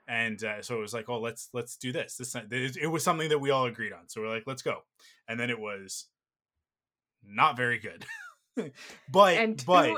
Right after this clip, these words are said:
Speaker 2: and a half hours long.
Speaker 1: two and a half hours of not very good movie,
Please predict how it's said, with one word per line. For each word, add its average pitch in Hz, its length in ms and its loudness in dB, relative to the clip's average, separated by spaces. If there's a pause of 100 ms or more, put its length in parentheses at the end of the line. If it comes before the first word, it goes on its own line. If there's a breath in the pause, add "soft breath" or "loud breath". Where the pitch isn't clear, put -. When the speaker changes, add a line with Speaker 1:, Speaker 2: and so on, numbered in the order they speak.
Speaker 2:
and 262 100 4
a 254 100 6
half 254 380 10
hours 226 380 8
long. 180 300 0 (120)
Speaker 1:
two 214 180 8
and 208 100 10
a - 20 0
half 190 180 8
hours 151 380 6
of 127 180 0
not 131 320 4
very 131 240 0
good 117 200 -4
movie, 107 400 -6